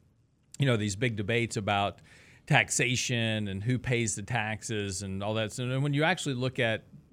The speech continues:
you know, the, the breakdown of who all pays the taxes, the top ten percent of income earners pay about eighty percent of all the taxes. And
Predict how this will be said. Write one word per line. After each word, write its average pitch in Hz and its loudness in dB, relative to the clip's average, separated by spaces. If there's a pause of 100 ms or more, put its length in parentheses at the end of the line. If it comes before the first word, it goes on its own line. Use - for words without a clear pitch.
(200)
you 147 -6
know, 107 -4 (160)
the, 107 -4 (180)
the 113 -4
breakdown 117 2
of 98 -8
who 120 0
all 107 2
pays 98 -2
the 95 -12
taxes, 127 -4
the 101 -8
top 139 -2 (240)
ten 147 -2
percent 117 -4
of 101 -4
income 120 -2
earners 98 -4
pay 160 -2
about 107 0 (100)
eighty 127 0
percent 120 -6
of 98 -4
all 98 -2
the 92 -10
taxes. - -10 (760)
And 135 4